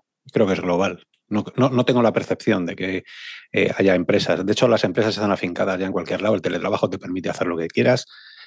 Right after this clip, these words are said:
Eh, la pandemia lo ha trastocado todo, y más en un mundo como es el virtual. Entonces, yo creo que el nivel, si ahora nos metemos a, al nivel de conocimiento que pueda tener, eh,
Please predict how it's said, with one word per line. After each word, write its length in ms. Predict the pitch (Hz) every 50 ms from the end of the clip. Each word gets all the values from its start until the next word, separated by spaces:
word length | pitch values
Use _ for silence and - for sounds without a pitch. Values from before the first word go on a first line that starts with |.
| - _ _
Eh, 380 | - 82 82 82 82 82 85 85
la 120 | 85 90 87
pandemia 360 | 98 92 90 107 101 104 95
lo 80 | 95 90
ha 40 | 87
trastocado 500 | 92 90 - - 95 92 90 92 90 90
todo, 380 | - 127 123 143 156 160 - _ _ _ _ _ _ _ _ - _
y 140 | - 104 92
más 280 | 107 110 104 - -
en 120 | 107 90 92
un 120 | 95 90
mundo 280 | 90 82 92 92 98 95
como 160 | - 90 92
es 80 | -
el 80 | - 90
virtual. 380 | 87 80 82 - 82 71 - - _ _ _ _ _ _
Entonces, 360 | - 98 120 - - - - - - - - - - -
yo 80 | - 120
creo 140 | 117 123 113
que 160 | 104 113 - -
el 160 | - 104 98 92
nivel, 280 | 95 98 127 131 92 -
si 120 | - -
ahora 120 | 107 107 117
nos 140 | 120 107
metemos 360 | 104 117 - 123 107 92 - -
a, 200 | 90 - - _ _
al 200 | - 123 101 98 104
nivel 260 | 101 98 110 135 139
de 60 | 160
conocimiento 720 | 160 151 147 127 - - 107 104 113 135 135 127 107 101 92
que 80 | 95
pueda 260 | 85 - 113 120 120 113
tener, 360 | - 104 107 120 117 107 - _ _ _ _ _ _ _ _ _ _ -
eh, 720 | - 95 92 92 92 92 92 92 92 92 90 92 95